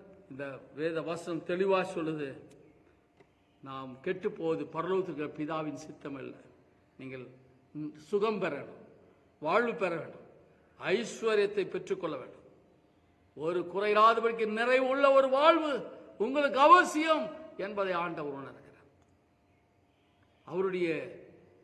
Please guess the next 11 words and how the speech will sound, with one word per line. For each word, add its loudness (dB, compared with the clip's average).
எண்ணம் -4
அதுதான். -14
இன்று -8
குறைவுள்ளவர்களா -8
இருக்கிறீங்களா? -16
பலவீனத்தின் -4
மத்தியில் -8
இருக்கிறீங்களா? -14
தனித்து -4
விடப்பட்டு -8
இருக்கிறீர்களா? -10